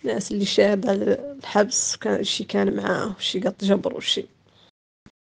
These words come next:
فيهم عبد الله ذاك الحليم وفيهم عبد الله ولد الحاج.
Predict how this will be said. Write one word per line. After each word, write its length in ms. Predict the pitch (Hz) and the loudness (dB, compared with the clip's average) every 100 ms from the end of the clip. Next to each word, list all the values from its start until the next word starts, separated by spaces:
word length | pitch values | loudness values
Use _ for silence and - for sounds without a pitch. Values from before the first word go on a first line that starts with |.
| - - _ _ _ - | -20 -20 _ _ _ -8
فيهم 260 | 208 190 | 0 2
عبد 220 | 185 185 | 2 4
الله 300 | 196 190 190 | 4 6 4
ذاك 180 | 196 202 | 4 0
الحليم 600 | - - 185 190 202 233 | -6 -4 2 6 4 2
وفيهم 400 | - - - 185 | -6 -8 -8 -8
عبد 180 | - 190 | -8 -4
الله 260 | 190 196 190 | 0 4 4
ولد 100 | 202 | 2
الحاج. 420 | - - 196 190 | -2 0 0 0